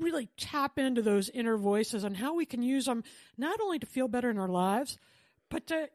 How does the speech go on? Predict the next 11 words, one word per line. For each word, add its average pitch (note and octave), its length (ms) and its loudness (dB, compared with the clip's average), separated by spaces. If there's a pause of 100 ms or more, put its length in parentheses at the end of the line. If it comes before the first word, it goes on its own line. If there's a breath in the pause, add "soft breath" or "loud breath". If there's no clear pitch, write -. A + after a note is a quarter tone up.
(140)
ease F#4+ 400 4
into A#3+ 340 -2
our G3+ 120 4
lives F3 400 -2
in G#3 140 0
business G#3 640 -4
and F3+ 180 -8
school, D4+ 680 2
in F#3+ 120 0
relationships. G#3 960 -2 (360 loud breath)
Kim G#4+ 180 2